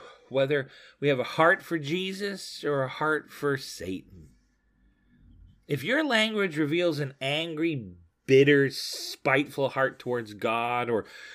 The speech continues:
towards the people of God or towards the things of God, you know what? Then the Bible says, "You're in trouble." And I'm worried you don't know Jesus at all, and instead you're following Satan. That's what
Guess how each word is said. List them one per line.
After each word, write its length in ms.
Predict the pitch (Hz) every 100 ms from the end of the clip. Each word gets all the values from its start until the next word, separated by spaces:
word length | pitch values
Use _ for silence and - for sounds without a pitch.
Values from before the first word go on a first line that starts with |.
| -
towards 420 | - 127 127 127 98
the 80 |
people 420 | - 151 147 131 131
of 120 | 117
God 400 | 135 120 123 123
or 80 | 117
towards 340 | - 123 -
the 140 | 101
things 580 | 95 - 135 135 123 117
of 180 | 123 113
God, 600 | 123 123 123 123 123 113 - _ _ _ _ _ _ _ _ _ -
you 100 | 117
know 120 | 127
what? 480 | 127 135 143 139 - - - - _ _ _ _ _ _ _ _ _ _ _ _ _ _ _ _ _ _ -
Then 160 | 107 104
the 60 |
Bible 320 | 101 123 120 104
says, 460 | - 104 95 - _ _ _ _ _ _ _ _ -
"You're 160 | 127
in 120 | 120 80
trouble." 640 | - 98 113 139 - - _ _ _ _ _ _ _ _ _ _ _ _ _ _ _ _ _ _ _
And 160 | 107 131
I'm 200 | 214 156
worried 320 | 135 131 120
you 100 | 156
don't 180 | 156 139
know 160 | 143
Jesus 540 | 123 120 147 160 139 143
at 140 | 131
all, 280 | 156 190 139
and 120 | 113
instead 500 | 107 - - 170 156
you're 100 | 143
following 500 | 135 147 151 156 156
Satan. 520 | - - 180 220 107
That's 240 | 110 156
what 140 | 175